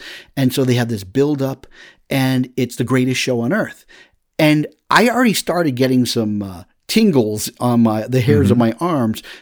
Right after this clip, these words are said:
Speaker 1: because as a very little child, this movie was on T V. And because it's the circus, um, and it was, like, big Technicolor,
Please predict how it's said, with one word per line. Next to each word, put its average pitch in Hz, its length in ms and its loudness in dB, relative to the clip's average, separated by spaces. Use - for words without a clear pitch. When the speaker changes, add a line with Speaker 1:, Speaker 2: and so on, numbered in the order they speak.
Speaker 1:
because 156 380 -4
as 151 120 -2
a 156 80 2
very 208 400 -2
little 113 260 -2
child, 101 640 -12
this 180 360 -2
movie 160 320 0
was 123 200 0
on 117 240 0
T 113 260 -6
V. 101 380 -12
And 131 280 -2
because 180 360 -2
it's - 180 -12
the - 120 -8
circus, 170 1000 -2
um, 123 300 0
and 120 80 -2
it 120 40 -2
was, 113 140 -6
like, 95 200 -12
big 107 220 -8
Technicolor, 160 880 -4